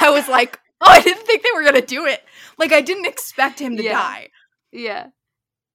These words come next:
Speaker 1: It was so, like, "Oh."
Speaker 2: Ni-, nice.
Speaker 1: Then justice has been served. <laughs> And I felt like you. Uh,
Speaker 2: <laughs> I love that.
Speaker 1: I was
Speaker 2: There's
Speaker 1: like, "Oh, he's dead." <laughs>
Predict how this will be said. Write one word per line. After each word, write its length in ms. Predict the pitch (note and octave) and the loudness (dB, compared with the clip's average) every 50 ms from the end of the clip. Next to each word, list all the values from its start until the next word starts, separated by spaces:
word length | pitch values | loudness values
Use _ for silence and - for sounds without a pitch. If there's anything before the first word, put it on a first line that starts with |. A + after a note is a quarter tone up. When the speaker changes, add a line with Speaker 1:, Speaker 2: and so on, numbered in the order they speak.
| _ _ - | _ _ -2
Speaker 1:
It 120 | C4+ C#4 | -2 -2
was 140 | D#4+ - - | -2 -4 -8
so, 300 | - - - C#4+ D4 E4 | -6 -8 -8 -6 -6 -6
like, 220 | D#4+ D4+ D4 - - - D5 D5 | -6 -8 -8 -8 -8 -6 -4 -4
"Oh." 260 | C5 - A#3 A4 - - _ _ _ _ _ _ _ _ _ _ _ _ _ _ _ _ D#4 | -2 -4 -4 -6 -10 -12 _ _ _ _ _ _ _ _ _ _ _ _ _ _ _ _ -20
Speaker 2:
Ni-, 60 | C4 | -20
nice. 220 | A#3+ - - - _ D#4 - | -20 -20 -20 -20 _ _ -10
Speaker 1:
Then 320 | A#3 C4+ - G4 F#4 F#4 - _ F4+ E4+ | -8 -6 -6 -6 -8 -12 -18 _ -20 -12
justice 440 | - F#4 B4+ B4 - B4+ A#4+ A4 A4 | -10 -10 -10 -10 -10 -12 -12 -10 -10
has 160 | A#4 A4+ - F#4 | -10 -10 -10 -12
been 220 | A4+ G#4 G4 C#4+ | -12 -12 -12 -14
served. 600 | C4 - C#4 C#4 C4+ G3+ G3 G#3+ G3+ - _ _ _ - | -16 -14 -12 -12 -10 -10 -10 -10 -12 -14 _ _ _ -16
<laughs> 200 | G#4 - - - | -16 -16 -16 -12
And 220 | C4+ D#4+ C#4+ C#4 C4 | -10 -8 -6 -4 -6
I 100 | A3+ C#4 | -6 -6
felt 220 | - E4 B3+ - | -8 -12 -12 -10
like 240 | - - A3+ A3+ - | -10 -10 -10 -12 -14
you. 200 | G#3 G3 F#3+ F3 F#3 _ _ _ _ _ _ _ _ _ - | -14 -14 -14 -14 -16 _ _ _ _ _ _ _ _ _ -2
Uh, 140 | C4+ C#4 C4+ | -2 0 0
Speaker 2:
<laughs> 20 | |
I 840 | F#4 F4+ F4 - F#5 F#5+ G#5 A5 - A#5 A#5 A#5+ - - D5+ D#5 D#5 C5+ | 0 0 0 -2 -2 -4 -4 -4 -4 -4 -6 -8 -4 0 2 2 2 0
love 340 | A#4 A#4+ D5+ D5+ D5+ - A4 | -2 -4 -4 -4 -6 -6 -6
that. 320 | D#4 A#3+ G#3+ G#3+ G#3 - - - | -4 -2 0 0 -2 -4 -8 -14
Speaker 1:
I 40 | G4 - - - - - | -20 -20 -20 -20 -20 -20
was 80 | - - | -14 -8
Speaker 2:
There's 140 | F4+ F#4+ A#4 | -6 -4 -2
Speaker 1:
like, 440 | B4 A#4 G4+ G4+ D5+ D5 C5 F#4 - | 0 0 0 0 0 -2 -2 -2 0
"Oh, 120 | C#5 D#5 - | 0 0 -2
he's 280 | A#4 C#5+ C#5 - - | -4 -12 -14 -10 -6
dead." 380 | C5 C5+ D5+ C#5 D4+ B3+ B3+ - | -4 0 0 0 0 0 -2 -6
<laughs> 60 | - | -12